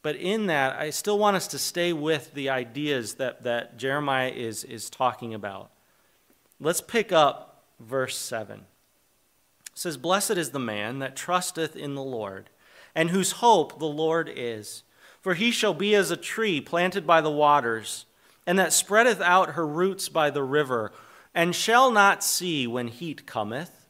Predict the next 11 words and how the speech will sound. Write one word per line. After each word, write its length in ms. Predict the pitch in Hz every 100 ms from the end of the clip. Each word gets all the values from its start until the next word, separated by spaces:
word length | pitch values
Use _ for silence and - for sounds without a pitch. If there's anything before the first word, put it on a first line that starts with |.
| -
but 140 | 175
her 140 | 196 190
leaf 420 | 214 233 143 -
shall 240 | - 156
be 120 | 151
green, 600 | 143 143 135 117 101 95 _ _ _ _ _ _ -
and 160 | 185
shall 220 | 185 233
not 200 | 285 214
be 100 | 147
careful 1040 | - - - 175 202 202 120 107 135 160